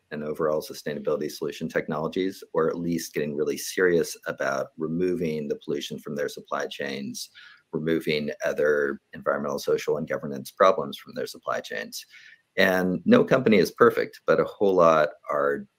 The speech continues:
doing serious efforts to move in the right direction. And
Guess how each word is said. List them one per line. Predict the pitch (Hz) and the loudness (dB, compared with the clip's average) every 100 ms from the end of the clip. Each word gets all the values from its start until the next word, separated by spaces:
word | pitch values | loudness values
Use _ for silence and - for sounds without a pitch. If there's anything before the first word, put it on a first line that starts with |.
| _ _ - | _ _ -2
doing | 85 80 76 73 69 | 0 0 -2 -6 -8
serious | - 85 78 71 - | -6 -2 0 0 -2
efforts | 67 - 55 - - - | -4 -2 -4 -4 -12 -10
to | - | -8
move | 69 69 | -6 -6
in | 69 | -6
the | 65 | -4
right | 65 | -4
direction. | - 76 76 - 67 65 62 - - - _ _ | -2 0 0 -2 -6 -8 -12 -18 -20 -20 _ _
And | - 90 87 85 80 | 0 2 4 2 0